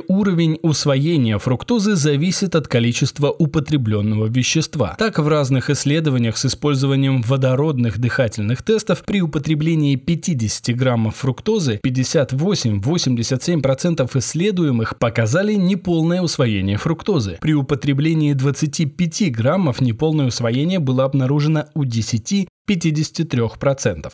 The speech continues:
а при употреблении пятнадцати граммов фруктоза не полностью усвоилась примерно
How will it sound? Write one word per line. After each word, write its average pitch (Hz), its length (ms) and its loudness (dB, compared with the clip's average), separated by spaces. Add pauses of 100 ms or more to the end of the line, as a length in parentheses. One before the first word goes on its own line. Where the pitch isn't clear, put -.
а 160 140 0
при 113 160 -2
употреблении 131 720 0
пятнадцати 143 600 -2
граммов 120 420 0
фруктоза 175 560 -2
не 147 160 2
полностью 113 500 -4
усвоилась 170 600 0
примерно 180 600 0